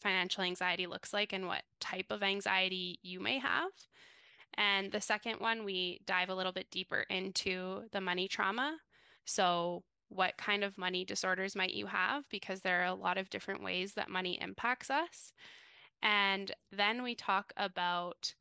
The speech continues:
that enough. So an entire module on finding enough, like, how much do you need for retirement,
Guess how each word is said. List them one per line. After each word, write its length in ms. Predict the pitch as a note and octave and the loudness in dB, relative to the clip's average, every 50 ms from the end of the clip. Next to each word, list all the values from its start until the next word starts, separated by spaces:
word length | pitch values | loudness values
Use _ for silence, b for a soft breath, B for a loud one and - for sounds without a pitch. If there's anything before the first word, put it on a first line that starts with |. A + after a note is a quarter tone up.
| _ _ _ _ _ _ _ _ - | _ _ _ _ _ _ _ _ 0
that 240 | F#3+ F3 F3 - - | 2 2 2 0 -2
enough. 420 | F#3+ F3+ E3 - - - - - | -2 -2 -2 -2 -4 -6 -10 -14
So 320 | - - - F3+ E3+ - - - | -8 -4 -2 -2 -2 -2 -2 -2
an 180 | - G3 G3+ F#3+ | 0 0 0 0
entire 400 | F#3+ F#3+ - - F3+ F#3 F#3+ G3 | -2 -4 -2 0 0 2 2 2
module 340 | F#3+ F3+ F3+ F3 - G3 F#3+ | 0 0 -2 -2 -2 -4 -2
on 180 | F3+ F3+ F#3 | -2 -4 -4
finding 420 | - - F#3 F3 F3 F3 F#3 F#3 F#3 | -4 0 0 0 0 0 -2 -4 -2
enough, 360 | F3+ F#3 G#3 B3 - - - | -2 -2 -2 -4 -6 -8 -8
like, 140 | - - - - | -8 -8 -8 -8
how 280 | - - G3 F#3+ G3 | -2 0 2 2 2
much 300 | G3 F#3 F#3 - - - | 2 -2 -4 -4 -6 -6
do 100 | - F#3 | -6 -6
you 80 | F3+ F3 | -4 -4
need 200 | F3 E3 E3 - | -4 -4 -6 -4
for 140 | - F3 F3+ | -4 -2 -2
retirement, 540 | - - - - D2 - - - - - | -2 -2 -2 -2 -2 -2 -4 -6 -8 -10